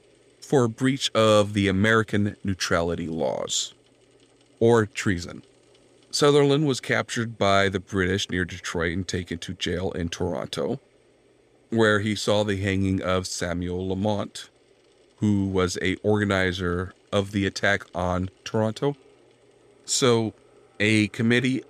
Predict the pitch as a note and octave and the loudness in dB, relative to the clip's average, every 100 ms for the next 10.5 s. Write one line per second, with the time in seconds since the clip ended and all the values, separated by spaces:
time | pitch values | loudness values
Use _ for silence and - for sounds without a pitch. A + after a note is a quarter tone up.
0 | - - G#2+ - G2 - F#2+ - F#2 F2+ | -16 -10 -8 -6 -6 -4 -6 -2 0 2
1 | F2+ F2 F#2 G2+ G2 F#2+ F#2+ F#2+ F#2 F#2+ | 0 -2 -2 0 2 2 0 -2 -2 -2
2 | F2+ F#2 D2+ C#2 E2+ _ _ _ F#2 G#2+ | -2 -2 -2 -4 -8 _ _ _ 2 4
3 | G#2+ G#2 G#2 F2+ F#2+ F#2+ F#2+ F#2 F2+ - | 4 2 0 0 0 2 2 0 -2 -4
4 | E2 E2+ F2 D#2+ E2 F2+ F#2+ F2+ F2+ - | -4 -4 -8 -8 -6 -2 -2 -2 -6 -2
5 | F#2+ F2+ F#2 - - G#2+ D2+ F2 A2+ _ | 0 0 -2 -8 -2 -2 -2 -4 -10 _
6 | _ _ _ _ _ _ - G#2+ G#2 G2+ | _ _ _ _ _ _ 0 2 2 2
7 | F2+ G2 G#2 F#2+ G2 G2 F2+ - F#2 E2+ | 2 4 4 2 2 2 0 -2 -2 -2
8 | E2+ F2+ - - F2 F#2 F#2 F2+ F2 - | -2 -4 -4 -2 0 2 2 0 -2 0
9 | G#2 F#2+ F#2 G2+ F#2 F2+ F2 F2+ C3+ C3 | 2 2 0 2 2 0 0 0 0 0
10 | G#2 - C2+ G#2+ - | -2 -4 -8 -10 -12